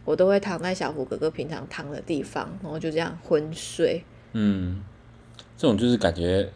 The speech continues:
Speaker 2: 那个悲伤是很深度、很深度的。
Speaker 1: 就是好像被关起来的感觉啊。
Speaker 2: 对，在最里面。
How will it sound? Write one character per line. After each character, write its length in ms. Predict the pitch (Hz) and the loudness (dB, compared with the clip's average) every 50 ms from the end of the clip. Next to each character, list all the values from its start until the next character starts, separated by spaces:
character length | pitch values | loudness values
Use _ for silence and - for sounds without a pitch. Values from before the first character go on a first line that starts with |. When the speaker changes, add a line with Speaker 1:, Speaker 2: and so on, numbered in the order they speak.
| - | -8
Speaker 2:
那 120 | - 117 113 | -6 -2 2
个 220 | 104 104 101 101 | 4 6 6 6
悲 260 | 98 98 - 110 113 | 4 4 4 4 4
伤 220 | 107 107 104 101 104 | 4 4 2 0 0
是 100 | 101 117 | -2 -4
很 160 | 107 92 85 | -4 -4 -4
深 320 | - - - 101 95 101 | -2 0 2 2 2 2
度、 160 | 101 - 107 95 | 0 0 0 0
很 160 | 95 90 90 | 0 -2 -4
深 300 | 90 - 98 92 95 92 | -4 -2 -4 -4 -4 -4
度 240 | - 95 87 87 - | -4 -4 -4 -4 -6
的。 60 | - - - - - - - - - | -8 -12 -14 -18 -20 -20 -20 -20 -6
Speaker 1:
就 100 | - - | -2 2
是 80 | 330 370 | 4 6
好 120 | 311 202 | 8 8
像 120 | 170 190 214 | 8 8 8
被 80 | 233 226 | 6 6
关 360 | - - 143 160 170 175 185 | 8 8 8 8 6 4 2
起 280 | - - - - 156 | -4 -6 -4 -2 0
来 140 | 127 87 85 | 0 0 0
的 80 | - - | -2 -4
感 180 | - - 64 - - - | -6 -6 -6 -8 -8 -12
觉 180 | - - 92 | -10 -8 -2
啊。 40 | 101 | 2
Speaker 2:
对， 260 | - 120 110 107 101 | 4 6 6 6 8
在 120 | 110 120 123 | 8 8 8
最 220 | 120 - 135 123 117 | 8 10 10 10 10
里 120 | 98 92 | 8 4
面。 320 | 92 90 98 104 104 104 | 0 -4 -2 -2 -2 -4